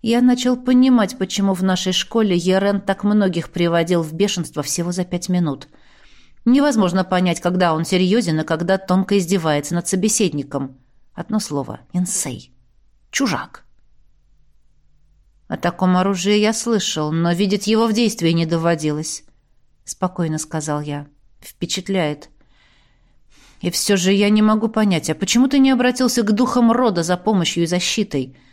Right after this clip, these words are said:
Тебя же признали в доме Ирдари младшим лордом. Защиту ты имеешь". Полукровка посмотрел на меня с жалостью. "Дигера, ты издеваешься?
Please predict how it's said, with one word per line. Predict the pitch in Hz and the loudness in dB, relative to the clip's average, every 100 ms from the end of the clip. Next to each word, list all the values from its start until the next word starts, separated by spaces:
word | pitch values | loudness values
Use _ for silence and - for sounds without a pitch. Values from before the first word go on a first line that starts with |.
| _ _ - | _ _ -10
Тебя | 160 175 | -2 0
же | 185 | 0
признали | 190 202 196 240 254 185 | 0 0 4 4 4 2
в | 170 | 2
доме | 190 180 175 | 2 4 2
Ирдари | 170 202 190 | 2 0 2
младшим | 180 180 190 214 202 | 2 2 0 2 2
лордом. | 220 185 143 139 139 | 2 0 -2 -4 -6
Защиту | 147 160 - - 165 165 | -2 -2 0 0 0 -2
ты | - 196 | 0 4
имеешь". | 220 262 165 156 - - _ _ _ _ _ _ _ _ _ _ _ _ _ _ _ _ _ | 4 4 2 -2 -6 -10 _ _ _ _ _ _ _ _ _ _ _ _ _ _ _ _ _
Полукровка | - 214 214 226 - 196 | 0 0 2 -2 -4 -8
посмотрел | - 190 196 190 196 202 | -6 -2 0 0 0 2
на | 185 | 2
меня | 180 180 175 | 4 2 0
с | 170 | 0
жалостью. | 170 156 151 - 151 151 - _ _ _ _ _ | 0 -2 -4 -10 -12 -12 -16 _ _ _ _ _
"Дигера, | 190 170 - 151 151 - - _ _ _ _ _ _ _ _ - | -6 -4 -4 -2 -2 -4 -12 _ _ _ _ _ _ _ _ 0
ты | 240 | 2
издеваешься? | 226 226 254 311 285 - - - 156 | 2 2 2 2 0 -2 -4 -8 -10